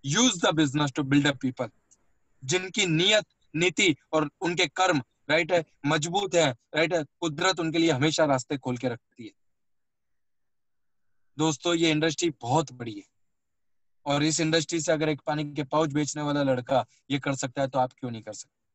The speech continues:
शुरुआत में हर व्यक्ति गलती करता है, मैंने भी गलतियां की। मेरे plan ने कहा, "लिस्ट बनाओ," मैंने नहीं बनाई। मैंने कहा, "लिस्ट क्या बनाना, अपने दिमाग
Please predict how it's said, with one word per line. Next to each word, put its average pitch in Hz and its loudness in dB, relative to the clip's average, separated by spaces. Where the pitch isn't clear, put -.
शुरुआत 175 2
में 190 0
हर 165 2
व्यक्ति 185 -6
गलती 160 0
करता 151 0
है, 156 6
मैंने 175 2
भी 226 -4
गलतियां 147 0
की। 139 -2
मेरे 151 2
plan 165 2
ने 175 2
कहा, 175 4
"लिस्ट 175 0
बनाओ," 160 2
मैंने 165 0
नहीं 208 -2
बनाई। 185 0
मैंने 160 -2
कहा, 190 4
"लिस्ट 196 2
क्या 226 4
बनाना, 160 4
अपने 170 -2
दिमाग 185 4